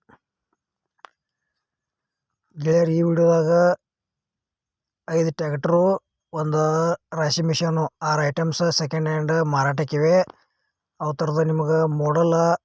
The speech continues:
ಆಮೇಲೆ ರೇಟ್, ಲೊಕೇಶನ್, ಅವು ಯಾವ ಪಾಸಿಂಗ್ ಅದಾವ, ಪೇಪರ್ಸ್ ಕ್ಲಿಯರ್ ಅದಾವಿಲ್ಲೋ, ಫೈನಲ್ ರೇಟ್,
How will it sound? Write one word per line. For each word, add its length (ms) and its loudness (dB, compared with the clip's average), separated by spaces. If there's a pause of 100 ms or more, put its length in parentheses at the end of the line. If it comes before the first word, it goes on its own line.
(120)
ಆಮೇಲೆ 320 -4
ರೇಟ್, 340 -2 (140)
ಲೊಕೇಶನ್, 500 -4
ಅವು 220 -2
ಯಾವ 200 0
ಪಾಸಿಂಗ್ 400 -2
ಅದಾವ, 260 2
ಪೇಪರ್ಸ್ 400 -6
ಕ್ಲಿಯರ್ 300 -4
ಅದಾವಿಲ್ಲೋ, 420 0 (1700)
ಫೈನಲ್ 460 0
ರೇಟ್, 260 0